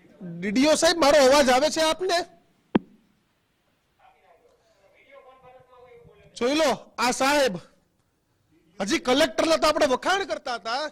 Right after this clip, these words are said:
તો ડીડીઓ એના કરતા પણ ચડિયાતા નીકળ્યા. તમને પણ અવાજ આવતો હતો ને, અમને અવાજ આવતો હતો, હાલો, હાલો કે એવો.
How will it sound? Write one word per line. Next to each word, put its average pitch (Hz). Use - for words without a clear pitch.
તો 240
ડીડીઓ 285
એના 320
કરતા 320
પણ 320
ચડિયાતા 302
નીકળ્યા. 233
તમને 269
પણ 302
અવાજ 302
આવતો 320
હતો 370
ને, 311
અમને 320
અવાજ 262
આવતો 220
હતો, 208
હાલો, 208
હાલો 202
કે 185
એવો. 151